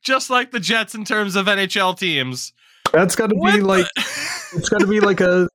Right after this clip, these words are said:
Speaker 2: a f-, like a airstrip, not an airport.
Speaker 1: Oh, God.
Speaker 2: Like, I'm sure
Speaker 1: I
Speaker 2: the
Speaker 1: mean,
Speaker 2: one in
Speaker 1: they
Speaker 2: Kelowna is bigger than the one in Winnipeg, and Winnipeg is three times the size of a city.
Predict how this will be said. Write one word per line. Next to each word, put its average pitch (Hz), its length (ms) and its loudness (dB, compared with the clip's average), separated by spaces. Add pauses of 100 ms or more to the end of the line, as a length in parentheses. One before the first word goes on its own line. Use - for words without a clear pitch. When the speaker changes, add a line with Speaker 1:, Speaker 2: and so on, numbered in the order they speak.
(160)
Speaker 2:
a 156 60 0
f-, - 200 -4 (300)
like 160 160 0
a 151 140 2
airstrip, 151 880 2 (320)
not 151 160 4
an 156 180 2 (100)
airport. 147 680 0 (560)
Speaker 1:
Oh, 156 680 4 (160)
God. 135 520 0 (300)
Speaker 2:
Like, - 120 -2
I'm 151 120 2
sure 185 160 2
Speaker 1:
I 190 40 4
Speaker 2:
the 190 60 4
Speaker 1:
mean, 165 80 4
Speaker 2:
one 160 120 4
in 156 80 4
Speaker 1:
they - 60 -4
Speaker 2:
Kelowna 135 720 0
is 120 200 0
bigger 123 400 0
than 120 200 0
the 120 80 2
one 120 240 0
in 117 260 0
Winnipeg, 123 440 2
and 120 160 2
Winnipeg 127 400 2
is 117 140 2
three 127 300 0
times 127 320 2
the 120 120 0
size 120 500 2 (1300)
of 120 120 2
a 117 40 2
city. 123 460 2